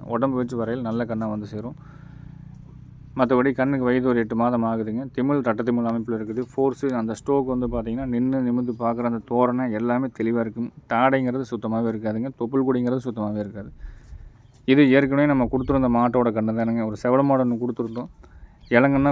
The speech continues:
கொடுத்துருந்தோம்ங்க இந்த கண்ணு. ஒரு ஏழு மாசத்துக்கு முன்னாடி பால் வத்தனதுக்கு அப்புறம் இப்ப கண்ணை மட்டும் திருப்பி கொடுத்துருக்குறாங்க. நம்ம வாங்கிட்டு வந்திருக்கிறோமுங்க. நல்ல ஸ்டோக்கா இருக்கும். அந்த காது கூர்மை, அந்த வால் முனப்பு, கையால் ஊக்கம், நிக்கிற தோரணை எல்லாமே ரொம்ப ஸ்டைலா இருக்குமுங்க.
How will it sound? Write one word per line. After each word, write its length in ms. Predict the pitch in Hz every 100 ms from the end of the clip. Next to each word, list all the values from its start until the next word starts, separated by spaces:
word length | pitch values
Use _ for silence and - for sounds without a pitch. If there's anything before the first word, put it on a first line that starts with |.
| 127
கொடுத்துருந்தோம்ங்க 460 | 120 123 120 117
இந்த 160 | 113 110
கண்ணு. 280 | 113 117 98
ஒரு 200 | 117 113
ஏழு 180 | 117 117
மாசத்துக்கு 360 | 123 117 113 113
முன்னாடி 300 | 113 110 123 -
பால் 260 | 120 127
வத்தனதுக்கு 340 | 120 120 113 110
அப்புறம் 240 | 117 123
இப்ப 60 | 107
கண்ணை 260 | 113 117
மட்டும் 200 | 117 113
திருப்பி 220 | 110 110 113
கொடுத்துருக்குறாங்க. 540 | 107 104 107 107 113
நம்ம 180 | 120 107
வாங்கிட்டு 340 | 107 110 107
வந்திருக்கிறோமுங்க. 520 | 107 104 104 104 104 - - -
நல்ல 240 | 110 120 143 -
ஸ்டோக்கா 260 | 131 127 131
இருக்கும். 340 | 117 131 - - - -
அந்த 160 | 107
காது 400 | 104 120 127 127
கூர்மை, 400 | - 127 120 120
அந்த 160 | 120 113
வால் 320 | 110 123 120
முனப்பு, 420 | 120 113 120 120 - - - - -
கையால் 340 | - 117 123 120
ஊக்கம், 520 | 120 117 123 123 113
நிக்கிற 260 | 113 123 113 120
தோரணை 320 | 113 113 117
எல்லாமே 440 | 110 113 117 131 - - - - - - - - - - -
ரொம்ப 160 | 120 120
ஸ்டைலா 440 | 113 110 117 120
இருக்குமுங்க. 340 | 110 110 104